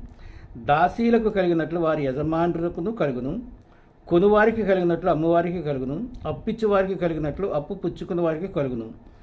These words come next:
వడ్డీకి ఇచ్చేవారికి కలిగినట్లు వడ్డీకి తీసుకున్న వారికి కలుగును.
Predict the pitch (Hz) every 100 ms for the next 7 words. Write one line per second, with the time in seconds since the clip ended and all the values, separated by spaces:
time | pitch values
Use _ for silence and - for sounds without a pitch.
0 | - - - - 143 156 220 208 - 208
1 | 202 202 196 175 170 165 185 156 147 170
2 | 180 175 175 175 156 156 - 208 151 127
3 | 113